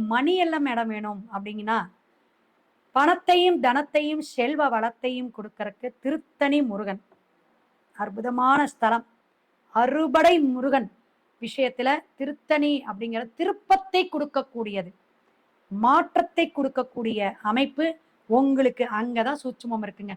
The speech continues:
போயிட்டு வாங்க உங்க நட்சத்திரம் அன்னைக்கு பிறந்த மாதத்தில். நீங்க இன்னொரு சூட்சுமம் செய்யணும். என்ன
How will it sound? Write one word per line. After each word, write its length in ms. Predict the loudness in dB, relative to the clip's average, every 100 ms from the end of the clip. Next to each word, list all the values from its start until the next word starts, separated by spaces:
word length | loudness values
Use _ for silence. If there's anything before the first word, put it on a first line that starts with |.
| -16 _ _ _ _ _
போயிட்டு 220 | -2 0 -2
வாங்க 240 | -2 -4 -10 _ _ _ _ -4
உங்க 140 | 0 0
நட்சத்திரம் 560 | 0 0 0 2 2 2
அன்னைக்கு 300 | -2 -2 -4 0
பிறந்த 240 | 0 0 -2
மாதத்தில். 540 | -2 -2 -6 -10 -20 _ _ _ _ _ _ _ _ 0
நீங்க 340 | 4 6 6 6 2 -4 _ _ _ _ _ _ _ _ _ _ _ _ 2
இன்னொரு 420 | 4 6 6 4 0
சூட்சுமம் 500 | -6 -4 0 0 0
செய்யணும். 340 | -4 -2 -4 -8 _ _ -6
என்ன 160 | -2